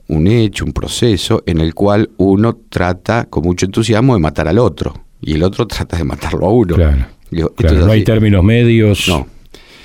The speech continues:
Speaker 1: Entonces, para que uno mate al otro usa el medio que quiere.
Speaker 2: Ujú.
Speaker 1: Por eso digo, eh, en ese terreno es legítimo cualquier me-, medio. Eh, el,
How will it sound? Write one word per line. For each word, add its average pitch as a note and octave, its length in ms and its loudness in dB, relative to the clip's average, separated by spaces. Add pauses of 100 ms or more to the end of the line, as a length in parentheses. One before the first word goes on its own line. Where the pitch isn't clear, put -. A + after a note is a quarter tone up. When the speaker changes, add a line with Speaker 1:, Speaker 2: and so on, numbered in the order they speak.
(720)
Speaker 1:
Entonces, E2 760 -2 (720)
para D2 220 -4
que G2 140 -6
uno A2+ 160 2
mate G2 220 -2
al G#2 80 -2
otro D3 200 -2
usa - 200 -6
el C2 160 -10
medio C#2 220 -4
que D2 100 -6
quiere. C3+ 360 0
Speaker 2:
Ujú. F#2+ 360 4 (420)
Speaker 1:
Por - 120 -2
eso A2 140 0
digo, A#2+ 200 0 (200)
eh, - 200 -6
en F#2+ 120 2
ese C3 180 -2
terreno A#2 440 0
es E2+ 100 -4
legítimo G2 520 -2
cualquier D#2 480 -4
me-, C2 380 -8
medio. C#2 460 -8 (640)
Eh, C#2+ 520 -2 (1400)
el, B1+ 420 -6